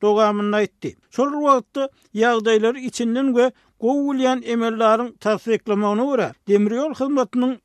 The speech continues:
ýol başçylary Prezident Serdar Berdimuhammedowyň hut özünden geljek anyk tapşyryga ýa-da buýruga garaşýarlar. Hiç bir ministrlik öz başlak ýagdaýda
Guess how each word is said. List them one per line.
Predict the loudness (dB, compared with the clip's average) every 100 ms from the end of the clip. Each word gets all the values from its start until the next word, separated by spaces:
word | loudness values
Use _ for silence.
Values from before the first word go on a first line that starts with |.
| 0
ýol | 2 2
başçylary | 0 -2 -4 -2 -2 -6 _
Prezident | -2 0 0 0 -2 -2 -2
Serdar | 0 0 0 0 2
Berdimuhammedowyň | 0 0 -4 -2 0 0 0 0 -2 -4 _ _
hut | -8 -8 -2
özünden | 0 2 0 -2
geljek | 2 0 0 -4 -4 -2
anyk | -2 -2 _
tapşyryga | -2 -2 -2 -2 0
ýa-da | 2 2 0 -6 -6
buýruga | 0 4 4 4 0 0
garaşýarlar. | 2 2 0 0 0 0 -6 -8 _ _
Hiç | 2 2 2
bir | -2
ministrlik | 2 2 2 2 0 0 -2 -4
öz | 4 4 6
başlak | 2 -2 -2 -2 0
ýagdaýda | 2 2 2 2 0